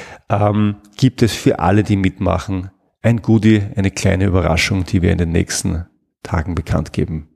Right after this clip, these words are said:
werden. In diesem Sinn, ich hoffe, es war wieder was dabei.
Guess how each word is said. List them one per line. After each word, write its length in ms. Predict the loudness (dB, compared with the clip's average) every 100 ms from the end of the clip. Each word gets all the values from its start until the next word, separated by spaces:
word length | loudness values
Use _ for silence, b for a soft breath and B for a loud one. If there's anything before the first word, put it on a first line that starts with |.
| -4
werden. 360 | -4 -2 -8 -14 -2
In 100 | 0
diesem 240 | 2 2 2
Sinn, 340 | 2 0 -6 _ -20 B B B B B
ich 120 | -2
hoffe, 220 | -2 0 0
es 60 |
war 100 | 2
wieder 160 | 4 2
was 140 | 0
dabei. 400 | -2 0 2 0